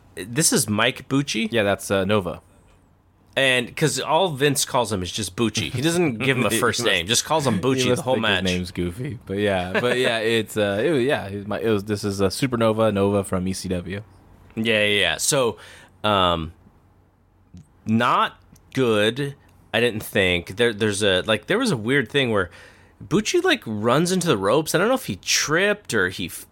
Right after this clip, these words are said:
Speaker 1: like, he, they were just off on what th-, he was supposed to do 'cause he kind of, like, stumbles into the
Speaker 2: Mm-hmm.
Speaker 1: ropes. And then the very next thing is, like, Ludwig Borga, like, just picks him up and, like, drops him. Like, there was, like, no move. It just dropped him.
Speaker 2: We had that press slam, right, and dropped him?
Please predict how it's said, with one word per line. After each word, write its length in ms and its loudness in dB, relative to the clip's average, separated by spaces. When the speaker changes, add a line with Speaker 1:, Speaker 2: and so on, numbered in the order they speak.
Speaker 1:
like, 200 0
he, 100 -2
they 140 0
were 80 0
just 280 -2
off 460 -2
on 220 0
what 200 0
th-, 200 -8
he 80 0
was 120 0
supposed 240 -2
to 80 -6
do 240 0
'cause 120 -6
he 100 0
kind 220 -2
of, 60 -4
like, 160 0
stumbles 680 0
into 180 2
the 80 4
Speaker 2:
Mm-hmm. 80 -2
Speaker 1:
ropes. 580 0
And 240 2
then 360 2
the 80 2
very 240 2
next 300 0
thing 300 2
is, 160 0
like, 300 2
Ludwig 460 0
Borga, 400 0
like, 200 0
just 260 -4
picks 220 -2
him 80 0
up 140 0
and, 60 -4
like, 160 0
drops 460 0
him. 140 -2
Like, 240 0
there 120 0
was, 120 0
like, 100 0
no 240 4
move. 480 2
It 60 0
just 240 0
dropped 440 0
him. 140 4
Speaker 2:
We 60 2
had 100 2
that 140 0
press 180 2
slam, 240 0
right, 120 2
and 60 -4
dropped 280 0
him? 160 -6